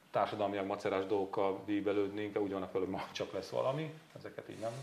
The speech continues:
piszkálgatjuk, de az M N B meg azt mondja, hogy már pedig itt valamit tenni kell.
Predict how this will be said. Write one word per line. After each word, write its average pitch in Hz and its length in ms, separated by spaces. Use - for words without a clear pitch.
piszkálgatjuk, 139 680
de 139 80
az 131 80
M 92 160
N 92 80
B 104 140
meg 104 200
azt - 220
mondja, 98 200
hogy 101 100
már 90 200
pedig 92 160
itt 95 100
valamit 101 260
tenni 58 360
kell. - 160